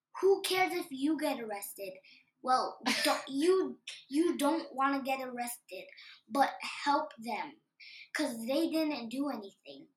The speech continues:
Speaker 1: The police officer, the police officers are just killing them for no reason whatsoever.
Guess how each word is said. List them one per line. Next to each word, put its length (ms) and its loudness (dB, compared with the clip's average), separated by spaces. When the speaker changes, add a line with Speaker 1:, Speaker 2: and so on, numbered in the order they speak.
Speaker 1:
The 180 -6
police 480 2
officer, 720 2
the 140 -4
police 420 -2
officers 680 -2
are 200 6
just 240 -4
killing 440 -2
them 300 -2
for 100 -2
no 500 0
reason 420 -6
whatsoever. 800 -4